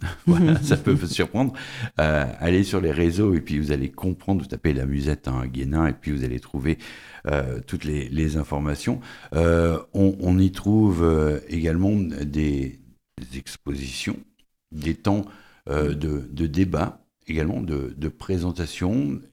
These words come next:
Speaker 1: Il y a des tas de choses qui se passent. Il y a des soirées foot également
Speaker 2: Mhm.
Speaker 1: qui, qui existent. C'est un café, mais c'est pas qu'un café. Faut
Speaker 2: Non.
Speaker 1: pas résoudre, euh, enfin, faut pas limiter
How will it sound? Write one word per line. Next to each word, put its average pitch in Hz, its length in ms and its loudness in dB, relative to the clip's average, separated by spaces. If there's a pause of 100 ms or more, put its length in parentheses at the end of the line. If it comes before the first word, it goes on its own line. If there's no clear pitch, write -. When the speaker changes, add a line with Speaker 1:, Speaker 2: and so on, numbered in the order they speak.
(120)
Speaker 1:
Il 95 140 -8
y 82 100 2
a 80 60 2
des 78 180 -2
tas - 340 -4
de 90 160 -2
choses - 320 -4
qui 78 100 -8
se - 100 -8
passent. - 240 -4
Il 71 80 -2
y - 20 0
a 65 40 -4 (640)
des 76 120 -4
soirées 78 300 -2
foot - 400 -8 (360)
également 71 320 2
Speaker 2:
Mhm. 160 180 -4
Speaker 1:
qui, 73 720 -4
qui 78 80 -6
existent. 101 420 -4 (500)
C'est - 160 -4
un 107 60 2
café, 127 480 -2 (480)
mais 85 100 -2
c'est 110 160 0
pas - 140 0
qu'un 80 240 -2
café. 73 340 -8 (140)
Faut - 80 -2
Speaker 2:
Non. - 60 2
Speaker 1:
pas 90 80 4
résoudre, 90 680 0
euh, 82 140 2
enfin, - 360 0
faut 95 100 0
pas 101 140 2
limiter 113 720 0